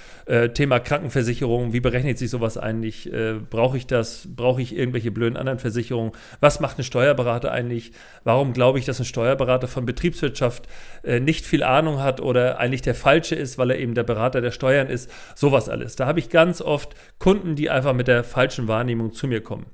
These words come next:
Nächste Frage, äh, die ab und zu kommt, ist, wie oft ich meine Aufnahmen probe.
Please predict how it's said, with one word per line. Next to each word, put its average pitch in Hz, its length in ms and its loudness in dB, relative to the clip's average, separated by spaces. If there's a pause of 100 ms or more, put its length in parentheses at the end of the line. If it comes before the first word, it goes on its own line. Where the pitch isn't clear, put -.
(1800)
Nächste 185 240 4
Frage, 190 800 2
äh, 160 40 0
die 160 180 -2
ab 156 120 0
und 160 100 0
zu 160 140 -2
kommt, 160 320 2
ist, 147 360 -6
wie 135 120 6
oft - 260 2
ich 131 140 -6
meine 127 240 0
Aufnahmen 113 380 0
probe. 190 520 2